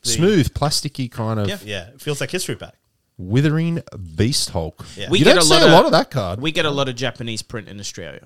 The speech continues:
Speaker 1: Do you?
Speaker 3: Yeah.
Speaker 2: Awesome.
Speaker 1: I mean, it makes
Speaker 2: Thank
Speaker 1: sense,
Speaker 2: you.
Speaker 1: 'cause
Speaker 3: All our
Speaker 1: it's
Speaker 3: W T R now is all
Speaker 1: Yeah.
Speaker 3: red tape
Speaker 1: I
Speaker 3: on
Speaker 1: mean,
Speaker 3: the box.
Speaker 1: we, we
Speaker 3: And
Speaker 1: must
Speaker 3: Crew obviously was all Japanese.
Speaker 1: It's all Japanese. It's
Speaker 3: Yeah.
Speaker 1: that, like, orange seal.
Speaker 3: Yeah.
Speaker 1: But it's, it's hard to come by here because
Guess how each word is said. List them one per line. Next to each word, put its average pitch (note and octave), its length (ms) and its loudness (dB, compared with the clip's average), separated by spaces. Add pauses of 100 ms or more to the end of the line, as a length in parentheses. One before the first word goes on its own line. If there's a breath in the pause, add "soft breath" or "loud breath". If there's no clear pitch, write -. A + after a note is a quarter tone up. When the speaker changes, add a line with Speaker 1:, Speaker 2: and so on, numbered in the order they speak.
Speaker 1:
Do G#2 80 -12
you? G#2 180 -10 (220)
Speaker 3:
Yeah. G#2 200 -8 (160)
Speaker 2:
Awesome. A#2 220 -2
Speaker 1:
I A3 120 -2
mean, - 80 -18
it E3+ 80 -12
makes G#3 180 -6
Speaker 2:
Thank A2+ 120 0
Speaker 1:
sense, G#2+ 120 -6
Speaker 2:
you. A#2+ 60 -4
Speaker 1:
'cause G#2 100 -6
Speaker 3:
All F3+ 140 4
our D#3+ 100 2
Speaker 1:
it's C#3+ 80 -6
Speaker 3:
W C#3+ 240 -4
T B2+ 240 -6
R A#2 160 -2
now B2+ 280 -8
is A2 260 -8
all A2+ 520 -4
Speaker 1:
Yeah. G#2+ 120 -12
Speaker 3:
red A2+ 160 -6
tape C#3 260 -6
Speaker 1:
I D3+ 60 -6
Speaker 3:
on F#3+ 60 -6
Speaker 1:
mean, F#3 80 -2
Speaker 3:
the A2+ 60 -8
box. A2+ 300 -10
Speaker 1:
we, D3 80 -6
we D3+ 420 -12
Speaker 3:
And C#3+ 120 -4
Speaker 1:
must C#3+ 160 -4
Speaker 3:
Crew E3+ 220 0
obviously C3 380 -2
was A#2 180 -8
all A2+ 420 -4
Japanese. G#2+ 460 -12
Speaker 1:
It's B2+ 100 -8
all A#2+ 60 -10
Japanese. G#2 440 -14
It's G#2+ 60 -12
Speaker 3:
Yeah. F#2+ 80 -8
Speaker 1:
that, G2+ 120 -14
like, G2+ 140 -20
orange G#2+ 300 -16
seal. G#2 340 -18 (240)
Speaker 3:
Yeah. F#2+ 240 -14
Speaker 1:
But G#2+ 220 -10 (560)
it's, D#3 320 -12
it's D3 160 -10
hard F3 180 -6
to E3 40 -10
come C#3 220 -8
by B2 200 -4
here G#2+ 400 -12 (220)
because A#2 840 -12